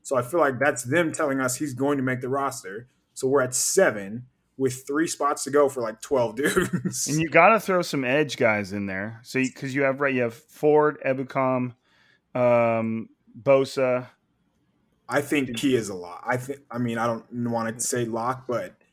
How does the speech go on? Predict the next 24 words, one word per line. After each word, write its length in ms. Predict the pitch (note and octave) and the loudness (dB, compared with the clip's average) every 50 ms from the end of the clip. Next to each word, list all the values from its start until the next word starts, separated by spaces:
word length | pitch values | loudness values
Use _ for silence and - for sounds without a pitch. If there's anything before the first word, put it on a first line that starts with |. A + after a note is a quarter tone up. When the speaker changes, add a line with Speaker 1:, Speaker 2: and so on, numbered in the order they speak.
| _ _ _ _ _ _ - | _ _ _ _ _ _ 0
Speaker 2:
Well, 100 | C#3 D#3+ | 2 4
and 80 | F3 | 6
you 100 | F3+ F#3+ | 10 10
also 220 | G3 G3+ - - A3+ | 10 10 8 6 4
have 100 | G#3 E3 | 4 4
Jordan 400 | - - F3 F3+ F3+ E3+ E3+ D#3 | 4 4 6 6 6 4 4 4
Willis, 340 | D#3 D#3 D#3 D3+ D3+ D3+ - | 4 6 6 6 4 2 -2
who's 200 | - D3+ C#3+ B2+ | -4 -4 -2 0
gotta 200 | D#3 D3 C#3+ C3 | 0 0 0 0
serve 260 | - - D3 C#3 C3 | -2 -2 -2 -2 -2
that 180 | C3+ A#2+ A2 | -4 -4 -4
suspension, 560 | - - A#2 - - D3 C#3+ B2+ - A2+ G2+ G2 | -8 -14 -12 -6 -4 -4 -4 -4 -6 -8 -8 -6
right? 260 | G#2+ A2+ A#2+ C3 - _ - | -6 -6 -8 -8 -12 _ -8
Speaker 1:
Right, 400 | B2 B2+ C3 B2+ A#2 A2 A2 A2 | -4 0 2 2 2 2 -2 -2
which 320 | A2+ C3+ C3 A#2+ - - | 0 0 0 0 -2 -4
in 140 | D3+ D3+ D3+ | -2 2 2
a 60 | C#3+ | 4
Speaker 2:
It's 120 | C3 B2 A#2+ | 4 4 6
Speaker 1:
way 280 | C3 C3+ D3 E3 F3 | 6 6 8 8 6
works 320 | E3 D3+ D#3 D#3 D3+ - D#3 | 6 6 6 4 4 4 4
out 320 | D3 D3+ C#3 B2+ - - _ _ _ _ - | 4 4 2 0 -4 -18 _ _ _ _ -6
well 260 | A2+ B2+ D3 D#3 E3 E3 | 0 2 4 4 4 2
for 200 | E3+ F#3 F#3 F3+ | 2 0 -2 0
them, 300 | F#3 G3 G#3 A3 A3 | -2 -4 -6 -8 -10